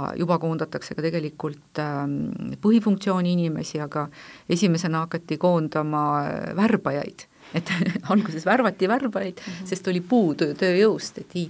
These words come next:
Speaker 1: T-spetsialistidest, siis võeti tööle väga palju värbajaid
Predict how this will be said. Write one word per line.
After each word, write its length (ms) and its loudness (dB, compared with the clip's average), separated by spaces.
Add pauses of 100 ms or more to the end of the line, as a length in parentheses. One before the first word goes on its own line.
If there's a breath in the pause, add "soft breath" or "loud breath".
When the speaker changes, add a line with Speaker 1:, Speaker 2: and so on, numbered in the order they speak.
(120)
Speaker 1:
T-spetsialistidest, 1500 -2 (460 loud breath)
siis 220 -6 (140)
võeti 300 2
tööle 440 4 (140)
väga 200 0
palju 240 -2
värbajaid 840 0